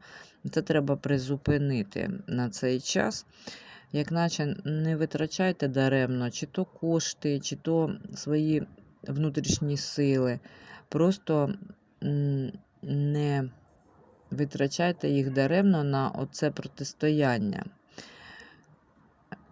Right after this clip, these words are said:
Не треба за-, захищатися і протистояти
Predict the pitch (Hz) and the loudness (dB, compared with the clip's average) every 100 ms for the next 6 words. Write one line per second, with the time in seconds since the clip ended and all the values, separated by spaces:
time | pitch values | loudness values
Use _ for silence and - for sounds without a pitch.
0 | _ - 151 160 - 160 135 123 117 - | _ -4 0 2 4 4 4 4 2 0
1 | 135 131 - 131 131 135 - 131 - 165 | 0 0 0 -2 0 0 0 -4 0 2
2 | 190 180 143 - 123 - 127 139 - - | 2 0 -2 -2 -4 -4 -8 -6 -6 -2
3 | 139 143 147 - 143 | 2 2 2 0 -4